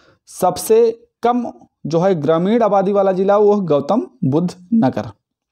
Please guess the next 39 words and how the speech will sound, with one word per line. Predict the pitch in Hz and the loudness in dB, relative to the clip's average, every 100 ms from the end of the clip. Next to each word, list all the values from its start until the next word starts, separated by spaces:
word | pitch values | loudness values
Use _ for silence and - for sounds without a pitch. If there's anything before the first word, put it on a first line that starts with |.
| - - - _ _ _ 160 | -20 -20 -20 _ _ _ -2
दोस्तों | 190 262 | 0 2
यहाँ | 269 214 240 | 2 2 2
पर | 254 254 - _ _ _ | 0 0 -6 _ _ _
नेक्स्ट | 175 240 262 | -4 -2 0
पॉइंट | 233 190 143 | 0 -2 0
है | 185 | 0
कि | 254 - _ - 170 | -2 -8 _ -4 -2
ज़ीरो | 147 185 208 254 | 2 2 2 2
से | 254 262 269 | 2 0 -2
छः | - 160 196 247 262 294 _ _ _ - | -6 -2 0 0 -4 -10 _ _ _ -2
आयु | 170 254 | 0 2
वर्ग | 240 214 185 | 0 0 -2
में | 185 202 226 _ _ - | -6 -8 -12 _ _ -20
सर्वाधिक | - 185 196 180 254 262 - - | -4 0 0 2 0 -2 -6 -4
आबादी | 147 170 185 | 0 0 0
वाला | 240 175 156 | 0 0 -2
ज़िला | 135 131 | -2 -2
कौन | 127 123 117 | -2 -4 -6
है, | 120 - _ _ - | -12 -16 _ _ -6
जिसमें | 147 196 233 | -4 0 2
से | 247 240 | 2 0
ज़ीरो | 156 196 226 | 0 2 2
से | 240 233 | 2 -2
छः | - 196 220 233 _ _ _ | 2 2 2 0 _ _ _
आयु | - 156 165 | -4 -2 -2
वर्ग | 170 165 | -2 0
के | 196 220 | 0 0
लोग | 180 160 131 | 0 0 0
हैं, | 185 247 - _ _ | -2 -6 -12 _ _
तो | 151 | -2
वो | 175 254 | 2 2
जो | 208 202 | 2 0
है | 220 | -2
सर्वाधिक | 226 180 175 170 190 | 0 0 0 0 0
आबादी | 170 165 185 | 0 0 2
वाला | 170 160 | 0 0
ज़िला | 156 170 | 0 -2
है | 214 | -2
प्रयागराज। | 226 151 127 113 110 110 | -2 0 0 0 0 -2